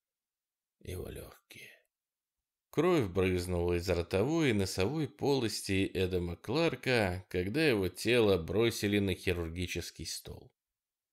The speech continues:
Трое санитаров в одинаковых синих халатах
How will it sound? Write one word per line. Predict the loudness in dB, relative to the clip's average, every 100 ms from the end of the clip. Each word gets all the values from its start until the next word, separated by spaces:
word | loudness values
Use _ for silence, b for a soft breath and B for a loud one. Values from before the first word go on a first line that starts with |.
| _ 4
Трое | 8 10 8
санитаров | 4 2 0 0 2 4 2 2 -2
в | 4
одинаковых | 4 4 2 2 2 0 -2 -2
синих | -2 0 0 -2
халатах | 0 2 4 2 0 -6